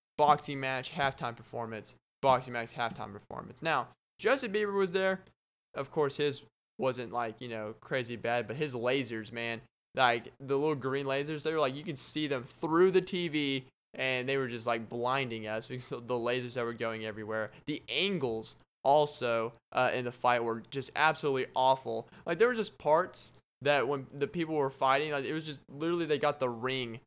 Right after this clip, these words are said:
on the outside, the whole, just the rink, and the cam-, I don't know. Triller needs to work on whoever the camera people are, and they need to get,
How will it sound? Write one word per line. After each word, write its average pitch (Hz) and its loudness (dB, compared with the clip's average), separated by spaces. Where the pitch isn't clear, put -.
on 123 0
the 117 -4
outside, 110 -2
the 107 -4
whole, 135 2
just 127 -8
the 123 -4
rink, 120 -6
and 113 0
the 123 2
cam-, 160 -6
I 170 0
don't 123 0
know. 92 -8
Triller 240 8
needs 190 0
to 147 4
work 135 2
on 135 2
whoever 143 0
the 127 -8
camera 135 -6
people 143 -4
are, 143 0
and 131 2
they 135 0
need 147 0
to 127 -2
get, 123 -4